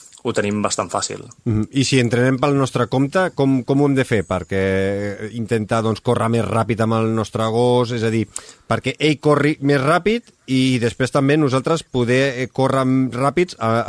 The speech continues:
Speaker 2: amb, amb els gossos, perquè no sé qui corre més al final, si el gos corre
Speaker 1: Mm.
Speaker 2: més que el propietari, que l'atleta, o com, com va això?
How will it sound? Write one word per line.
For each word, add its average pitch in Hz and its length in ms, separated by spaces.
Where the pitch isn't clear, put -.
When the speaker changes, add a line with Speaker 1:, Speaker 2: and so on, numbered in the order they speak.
Speaker 2:
amb, 107 140
amb 110 220
els 110 100
gossos, 131 260
perquè 117 140
no 143 80
sé 175 100
qui 151 140
corre 147 220
més 139 180
al 110 80
final, 101 340
si 110 140
el 110 180
gos 139 220
corre 143 240
Speaker 1:
Mm. - 20
Speaker 2:
més 147 280
que 139 120
el 123 100
propietari, 127 580
que 139 120
l'atleta, 156 560
o 120 400
com, 123 160
com 131 240
va 120 60
això? 80 240